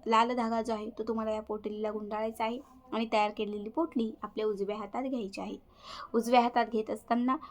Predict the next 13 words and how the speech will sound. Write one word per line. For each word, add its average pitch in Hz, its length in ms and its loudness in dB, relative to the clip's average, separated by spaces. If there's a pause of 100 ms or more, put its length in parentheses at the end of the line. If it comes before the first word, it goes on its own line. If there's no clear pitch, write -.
(160)
तुम्हाला 233 360 4
माता 208 260 0
लक्ष्मीला 214 520 -2
स्मरायचं 214 540 -4
आहे. 240 140 0 (380)
माता 233 240 10
लक्ष्मीचं 220 520 0
स्मरण 220 400 -2
करा. 240 240 -2 (360)
माता 220 220 6
लक्ष्मीचं 220 720 0 (240)
जो 208 80 2
बीज 220 300 -2